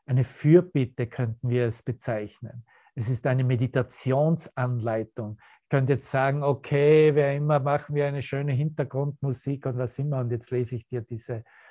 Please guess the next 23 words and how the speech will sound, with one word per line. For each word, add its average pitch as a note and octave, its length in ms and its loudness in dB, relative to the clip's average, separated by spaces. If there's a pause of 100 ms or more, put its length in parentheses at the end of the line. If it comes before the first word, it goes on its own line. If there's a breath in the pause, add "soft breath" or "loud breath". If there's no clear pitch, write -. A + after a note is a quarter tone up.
(100)
du C#3 100 0
kannst C#3 300 0
sie D3 80 -4
selber D3 420 -2
für - 180 -4
dich B2 440 -6 (500 soft breath)
mit B2 340 0 (200)
einer A#2+ 220 -2
Behutsamkeit C3 1200 -2
und A#2 200 -4
Sanftheit C3 920 -6 (420 soft breath)
dir C#3+ 300 0
anbieten B2 800 -6
und A2+ 160 -6
du B2 60 -2
wirst - 420 -4
sehen, D3 520 0 (360 soft breath)
wie B2+ 680 0 (560)
die B2 100 0
Heilung D#3+ 540 2
in B2+ 140 -2
deinem B2+ 380 -2
Geist C3 560 0